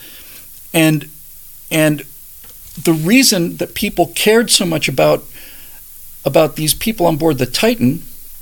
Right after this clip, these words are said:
is because they had faces. And because they had faces, and, and because they were stuck at the bottom of the ocean, and because they were stuck, presumably at the time is what we were thinking, stuck at the bottom of the ocean, right on the Titanic, the scene of this tremendous tr-,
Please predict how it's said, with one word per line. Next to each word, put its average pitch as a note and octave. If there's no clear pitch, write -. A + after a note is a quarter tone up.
is D3
because -
they E3+
had D3+
faces. -
And D3+
because A#3
they G#3
had D#3+
faces, A3+
and, G3+
and G3+
because E3+
they F3+
were E3
stuck -
at F3
the E3+
bottom D#3+
of D3
the D#3
ocean, D#3
and G3+
because E3+
they F3+
were E3
stuck, -
presumably D3
at B2+
the C#3+
time C3+
is A#2
what B2+
we C3
were C3
thinking, D3+
stuck -
at G3
the F3
bottom F3+
of E3+
the E3+
ocean, F3
right G3
on F#3
the E3+
Titanic, F3+
the D#3
scene F#3+
of D#3+
this D#3+
tremendous F3
tr-, -